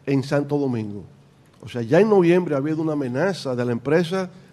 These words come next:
adjudicataria del contrato de que ellos iban a generar un apagón. De hecho, el, el que fungía como director general de la empresa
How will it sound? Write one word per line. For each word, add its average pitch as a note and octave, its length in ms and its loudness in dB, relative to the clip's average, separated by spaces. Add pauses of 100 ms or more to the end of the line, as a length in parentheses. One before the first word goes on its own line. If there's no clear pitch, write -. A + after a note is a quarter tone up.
(160)
adjudicataria C3 760 -4
del D#3+ 140 2
contrato E3 420 0
de C3 140 -2
que C#3 120 0
ellos C#3+ 260 2
iban D#3 340 2 (540)
a C3+ 320 -4 (580)
generar C3 460 2
un C#3+ 280 0
apagón. G#2+ 360 -4 (1600)
De E3+ 240 0
hecho, G#3 380 -2 (1080)
el, B2+ 600 2 (680)
el C#3+ 160 -4
que C#3+ 140 -6
fungía C#3+ 580 -2 (1000)
como C#3+ 280 4
director C#3 600 4
general C#3+ 600 0
de C3 160 -4
la B2+ 120 -6
empresa D3 640 -4